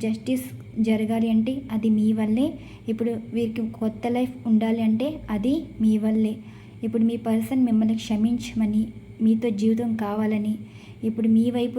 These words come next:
రావటం అయితే జరుగుతుంది. ఇక్కడ మీకు త్రిబుల్ జీరో ఏంజెల్స్ నెంబర్స్ కానీ, త్రిబుల్ వన్ ఏంజెల్స్ నెంబర్స్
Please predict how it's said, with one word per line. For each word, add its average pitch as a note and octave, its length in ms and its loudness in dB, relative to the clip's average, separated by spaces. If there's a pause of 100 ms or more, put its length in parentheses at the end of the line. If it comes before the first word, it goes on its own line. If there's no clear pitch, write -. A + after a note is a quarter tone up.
రావటం A3 340 0
అయితే A3 240 0
జరుగుతుంది. G#3+ 560 0 (400)
ఇక్కడ A3+ 200 0 (120)
మీకు D4 340 2 (100)
త్రిబుల్ A3 440 2
జీరో B3 340 0
ఏంజెల్స్ A3+ 400 2
నెంబర్స్ G#3+ 460 0
కానీ, G#3 260 -2 (380)
త్రిబుల్ A3+ 340 2
వన్ B3 100 2 (100)
ఏంజెల్స్ A3 420 2
నెంబర్స్ G#3+ 360 0